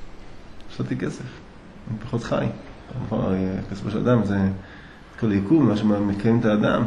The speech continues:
זה הכסף. כן, שלו רגליהם, שמדור רגליו, זה הכסף. נו, אז אתה יותר חי כשיש לך מאה, לא תשעים. לא, תזוזה עוברת. עכשיו יש שתי רכילות, שברו בנהר. אחד תזוזה, ואחד כשלא תזוזה, תזוזה. אחד עם צמר, ואחד בלי צמר, עברו בנהר. זאת שאינה גזוזה,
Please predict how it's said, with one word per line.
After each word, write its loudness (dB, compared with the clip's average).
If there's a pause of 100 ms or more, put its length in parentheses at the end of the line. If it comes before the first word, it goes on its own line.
(140)
זה -2
הכסף. -2 (440)
כן, -2
שלו 2
רגליהם, 6
שמדור 4
רגליו, 4
זה -2
הכסף. -8 (640)
נו, 8
אז 4
אתה 0
יותר 4
חי 6
כשיש 0
לך 4
מאה, 6
לא 6
תשעים. 4 (640)
לא, 0 (300)
תזוזה 2
עוברת. 2 (540)
עכשיו 2
יש 6
שתי 6
רכילות, 2
שברו 0
בנהר. 2 (640)
אחד -2
תזוזה, 2
ואחד 0
כשלא 2
תזוזה, 4
תזוזה. -2 (1200)
אחד 0
עם 4
צמר, 2
ואחד 2
בלי 4
צמר, 2
עברו 0
בנהר. 4 (1000)
זאת 0
שאינה 4
גזוזה, 2